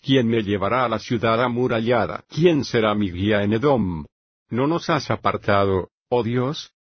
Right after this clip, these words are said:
¿Y no has salido con nuestros ejércitos?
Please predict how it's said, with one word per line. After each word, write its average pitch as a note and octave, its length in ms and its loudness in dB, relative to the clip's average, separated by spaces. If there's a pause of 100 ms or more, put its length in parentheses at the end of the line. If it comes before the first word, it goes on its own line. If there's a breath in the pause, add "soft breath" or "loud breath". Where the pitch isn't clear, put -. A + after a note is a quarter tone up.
(240)
¿Y B2 140 -2
no B2 220 0
has D3 120 -2
salido G#2+ 480 -2
con A2+ 200 0
nuestros G#2+ 500 -2
ejércitos? - 880 -4